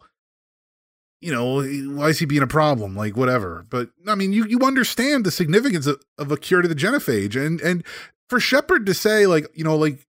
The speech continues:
"This is not the way, this is not the cure, we'll find another cure." I mean, that's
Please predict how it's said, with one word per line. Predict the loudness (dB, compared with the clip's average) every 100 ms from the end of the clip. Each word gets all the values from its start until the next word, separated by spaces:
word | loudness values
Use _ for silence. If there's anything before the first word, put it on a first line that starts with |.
| _ 0
"This | 0 2
is | 0
not | 2 2 2
the |
way, | 2 2 2 2 0
this | 0 0
is |
not | -2 -2
the | -2
cure, | 0 2 4 0 -4 -2
we'll | 0
find | 0 0 0 2 2
another | 2 2 2
cure." | 0 2 4 4 0 -4 _ _ _ _ _ _ _ _ _ _ -12
I |
mean, | -8 -6 -8 -12 _ _
that's | -12 -12